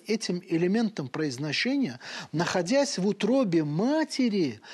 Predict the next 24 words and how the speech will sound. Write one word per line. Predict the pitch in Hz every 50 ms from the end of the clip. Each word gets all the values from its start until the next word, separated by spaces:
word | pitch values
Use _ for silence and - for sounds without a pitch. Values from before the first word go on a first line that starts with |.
| - - -
задолго | 135 117 113 160 220 214 175 160 156 247 285 320 311 262 196 220 220
до | 175 202 262
появления | 262 254 - 226 226 220 196 196 233 233 208 196 185
на | 180 185 170
свет. | - - 196 214 190 - - - _ _ _ _ - - - - - - -
То, | - 269
что | 247 - - - 262 233
голос | 190 180 254 285 269 247 196 147 143
будущей | 165 254 240 233 196 - - 220 202
матери, | 196 208 233 240 214 - 180 147 147
вынашивающей | 139 147 180 202 233 208 - - - 165 151 131 - - 180 165
ребёнка, | 185 196 180 202 190 151 123 - 127 120 - - - - -
способен | - - - - - - 202 180 - - 269 254 202 208 202
оказать | 190 190 - 190 170 208 214 185 -
влияние | 170 160 180 202 214 226 220 196 170 160
на | 170 170
поведение | - - 175 160 190 185 151 202 226 202 175 156
будущего | 139 170 214 180 165 - - 175 156
младенца, | 151 156 156 151 147 190 262 302 294 - - 170 120 - - - - - - -
учёным | 185 - - 294 294 277 269 247
было | 220 254 247 247 233
известно | 185 156 196 226 247 240 - 233 214
и | 214 208
раньше. | 226 240 220 170 - - - - - -